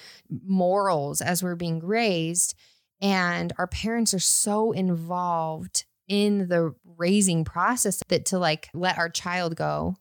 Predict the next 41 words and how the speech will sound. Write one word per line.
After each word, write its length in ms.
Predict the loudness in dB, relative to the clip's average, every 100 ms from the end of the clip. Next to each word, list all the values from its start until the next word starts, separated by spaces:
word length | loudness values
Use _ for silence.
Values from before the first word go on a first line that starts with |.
| -2
can 200 | 4 4
be 240 | 4 0
really, 600 | -4 -4 -2 0 2 2
really 340 | 0 0 0 0
kind 200 | 0 0
of 180 | -2 -8 _
soul 520 | 2 2 2 2 2
crushing, 640 | 0 -2 0 -2 -2 -2 -4 -10 _ -4
especially 800 | 0 2 2 2 2 2 2 2
if 120 | 0
we 120 | 0 -2
feel 320 | -4 -2 0
like 240 | 0 0
we 120 | -4
have 220 | -2 -2 -2
issue 580 | 0 2 2 0 -2 -4 -8 _ _ _
with 380 | 0 2 2 -2
the 140 | -2
woman 480 | -2 -2 -2 -4 -4
that 160 | -4 -6
they're 120 | -4
marrying. 480 | -2 -2 -2 -4 -6 -10 _ _
However, 680 | 0 2 2 2 0 0 -4 _ _ _ _ _ 0
there 200 | 2 2
isn't 320 | 2 2 0 0
always 360 | 0 2 0
an 120 | 0 -2
issue 320 | -2 0 -2
with 140 | -2
the 80 | -4
woman 260 | -4 -4 -6
that 120 | -6
they're 100 | -4
marrying. 340 | -4 -4 -2
And 100 | -2 0
sometimes 640 | 0 0 0 0 0 -2 -6
that's 280 | -4 -2 -2
just 260 | -2 -2 0
their 140 | -2
personality 720 | -2 -4 -4 -2 0 0 0 -2
type. 340 | -6 -8 -10